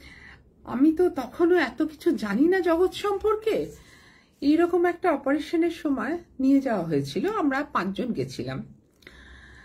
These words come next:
আমার সাথে কাজ করেছে আমার এক বন্ধু, ব্যাংকেরই বন্ধু, তারা আমার জিওলজির মেয়েদেরও বন্ধু, কোয়েলি গাঙ্গুলি। আমরা না গেছিলাম, আমরা দেখেছি ডক্টর দেবী শেঠি, মানে মনে হলো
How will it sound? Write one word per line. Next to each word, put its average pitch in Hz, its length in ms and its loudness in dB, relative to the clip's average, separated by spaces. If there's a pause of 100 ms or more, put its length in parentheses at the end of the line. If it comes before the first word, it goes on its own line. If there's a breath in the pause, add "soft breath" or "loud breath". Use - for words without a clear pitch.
(480 soft breath)
আমার 294 220 2
সাথে 320 240 0
কাজ 277 220 0
করেছে 311 340 2
আমার 277 260 2
এক 233 220 -4
বন্ধু, 269 320 2
ব্যাংকেরই 269 480 2
বন্ধু, 208 340 0
তারা 285 260 4
আমার 330 260 2
জিওলজির 269 580 2
মেয়েদেরও 277 460 0
বন্ধু, 196 480 0 (340 loud breath)
কোয়েলি 196 320 2
গাঙ্গুলি। 147 420 0
আমরা 302 260 0
না 392 100 0
গেছিলাম, 165 680 -4 (260 loud breath)
আমরা 294 280 2
দেখেছি 294 520 0
ডক্টর - 280 -2
দেবী 226 360 4
শেঠি, 311 500 -2 (800 soft breath)
মানে 294 220 4
মনে 285 300 6
হলো 370 560 0